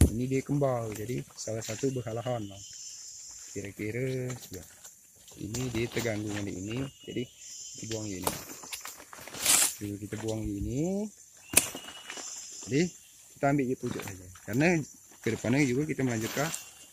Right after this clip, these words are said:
ke ini, Bang. Oke, lanjut lagi. Ini dahan super, nah. Tumbuh di pangkal dan posisinya pas. Pertumbuhannya pun masih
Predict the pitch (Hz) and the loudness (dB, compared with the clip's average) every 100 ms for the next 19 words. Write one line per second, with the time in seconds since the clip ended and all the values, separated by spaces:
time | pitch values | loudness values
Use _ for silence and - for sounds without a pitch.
0 | - - - - - - 95 90 90 - | -20 -20 -20 -12 -10 -8 -10 -10 -10 -12
1 | - - - - - - - - - - | -10 -12 -4 -6 -6 -14 -16 -16 -16 -18
2 | - - - - - - - 143 151 151 | -14 -8 0 2 2 0 -4 -4 -2 -2
3 | 151 156 147 147 147 - - - - - | -2 0 2 2 0 -2 -8 -10 -10 -12
4 | - - - - - - - - - - | -12 -12 -18 -20 -20 -20 -20 -20 -20 -20
5 | - - - - - - - 117 175 196 | -20 -20 0 0 0 -6 -4 2 4 6
6 | 202 - - - - 110 117 123 120 143 | 4 2 -6 -16 -12 -6 -4 -2 2 4
7 | 156 151 139 120 104 92 - - - - | 6 6 4 0 -6 -10 -16 -18 -18 -16
8 | - - - - - - 110 110 107 113 | -18 -20 -20 -20 -14 -8 -4 -4 -2 -2
9 | 117 135 147 156 160 160 156 165 - - | 2 4 6 6 6 6 4 -2 -14 -20
10 | - - - - - - - - 131 143 | -20 -14 -8 -8 -8 -14 -18 -4 -2 0
11 | - 143 135 135 127 143 - 135 127 107 | 2 2 2 0 0 -2 0 4 4 4
12 | 98 - - - 127 123 123 123 131 165 | -2 -8 -10 -2 0 2 2 2 2 2
13 | 160 135 117 127 - 139 | 2 -2 -2 0 2 2